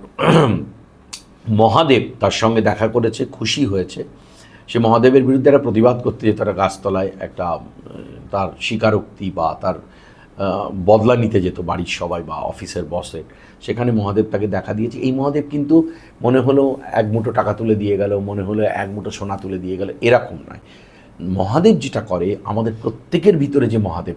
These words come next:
থাকে, সেইটাকে বের করে আনার চেষ্টা করে। মানে আমার মধ্যে সেই শক্তি আছে। এটা স্বামী বিবেকানন্দ বলেছে যে নিজেকে দুর্বল ভাবা সব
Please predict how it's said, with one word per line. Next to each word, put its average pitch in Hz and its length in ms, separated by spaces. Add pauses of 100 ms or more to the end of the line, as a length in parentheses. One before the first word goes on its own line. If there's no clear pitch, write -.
(100)
থাকে, 85 300 (360)
সেইটাকে 160 1400
বের 107 280
করে 104 200
আনার 78 280
চেষ্টা - 300
করে। - 300
মানে 92 140
আমার 113 320
মধ্যে 131 400
সেই 113 220
শক্তি - 360
আছে। 98 160
এটা 117 140
স্বামী 120 240
বিবেকানন্দ 110 500
বলেছে 90 360 (520)
যে 110 100
নিজেকে 110 340
দুর্বল 120 380
ভাবা 127 200
সব - 160